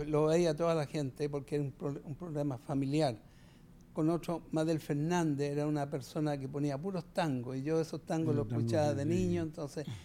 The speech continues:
Speaker 1: con Pase al Amanecer se llamaba.
Speaker 2: Entonces, ya
Speaker 1: Entonces
Speaker 2: su-, ya usted se estaba anunciando en dos programas.
Speaker 1: No, yo le estoy contando de esos
Speaker 2: Oh,
Speaker 1: programas,
Speaker 2: esos
Speaker 1: los
Speaker 2: programas.
Speaker 1: conocía,
Speaker 2: Ok,
Speaker 1: no,
Speaker 2: ok.
Speaker 1: no, yo no, no.
Speaker 2: Usted no se estaba anunciando con nadie.
Speaker 1: No, en ese momento no, ya.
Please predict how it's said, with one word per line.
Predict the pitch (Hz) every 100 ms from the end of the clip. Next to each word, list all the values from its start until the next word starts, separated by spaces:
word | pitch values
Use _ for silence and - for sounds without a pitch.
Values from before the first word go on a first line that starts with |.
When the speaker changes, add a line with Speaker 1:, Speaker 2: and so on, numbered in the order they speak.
| - - -
Speaker 1:
con | 139
Pase | 131 170 147 143
al |
Amanecer | 139 131 135 120 196 170
se | 147 151
llamaba. | 135 135 143 135
Speaker 2:
Entonces, | 127 190 165
ya |
Speaker 1:
Entonces | 156 190
Speaker 2:
su-, | 147
ya | 165
usted | - 180
se | 151
estaba | 160 160 151
anunciando | 160 151 143 135 160 - - - -
en | 120 120
dos | 139
programas. | 135 147 175 123 92 - - - - -
Speaker 1:
No, | 180 214 156 - 143
yo | 185
le | 170
estoy | 156 165
contando | 175 175 156 175 170
de | 151 165 180
esos | 214
Speaker 2:
Oh, | 196
Speaker 1:
programas, | 202 160 180 180 180
Speaker 2:
esos |
Speaker 1:
los | 185
Speaker 2:
programas. | - 185 175 160
Speaker 1:
conocía, | - 190
Speaker 2:
Ok, | 131 107
Speaker 1:
no, | 120
Speaker 2:
ok. | 131
Speaker 1:
no, | 147 156 - 131
yo | 156 180
no, | 170 151
no. | 151 151 151 143 -
Speaker 2:
Usted | 156 233
no | 247 269
se | 233
estaba | - 226
anunciando | 220 196 208 208 196
con | 165 156
nadie. | 156 104 98 90
Speaker 1:
No, | - 185 196 147 -
en | 170
ese | 220 233
momento | 214 220 214 208
no, | 180 127
ya. | 139 123 131